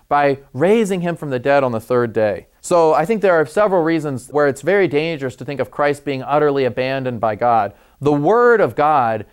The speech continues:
can never be abandoned by the Father because the Word is the perfect image of the Father. The Son is the perfect image of the Father. And as such, the Son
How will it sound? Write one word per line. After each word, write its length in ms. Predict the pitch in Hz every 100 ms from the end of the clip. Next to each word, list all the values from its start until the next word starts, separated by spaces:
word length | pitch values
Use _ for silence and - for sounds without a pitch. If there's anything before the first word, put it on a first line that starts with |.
| _
can 140 | 151
never 200 | 156 156
be 160 | 135 139
abandoned 540 | 120 135 151 160 139
by 160 | 123 123
the 80 | 117
Father 320 | 143 143 123
because 280 | 120 135 120
the 80 |
Word 360 | 131 170 175 170 143
is 140 | 131
the 100 | 135
perfect 520 | - - 185 170 139 -
image 320 | 170 156 113
of 100 | 104
the 100 | 107
Father. 460 | 107 98 95 95 -
The 120 | 123
Son 240 | - 190
is 80 | 165
the 100 | 131
perfect 380 | - 165 156 135
image 260 | 151 139
of 80 | 117
the 80 | 104
Father. 420 | - 113 110 107 - _ -
And 140 | 151
as 140 | 156 -
such, 280 | 214 170 - _ -
the 120 | 139
Son 480 | - 190 180 170